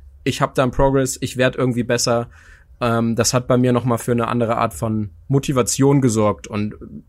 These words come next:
ich bin jetzt kein Spieler, der nur noch sowas braucht. Ich find's aber gut, dass diese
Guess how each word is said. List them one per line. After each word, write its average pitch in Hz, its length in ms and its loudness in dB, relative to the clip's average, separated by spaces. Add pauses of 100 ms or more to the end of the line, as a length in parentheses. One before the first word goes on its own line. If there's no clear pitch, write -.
ich - 240 -10 (840)
bin 139 120 4
jetzt 143 180 2
kein 135 220 2
Spieler, 139 280 2
der 123 140 4
nur 139 140 4
noch 151 100 2
sowas 147 320 0
braucht. 135 560 0
Ich 113 340 -8
find's 135 260 0
aber 123 220 2
gut, 131 200 -2
dass 120 160 -4
diese 113 380 -2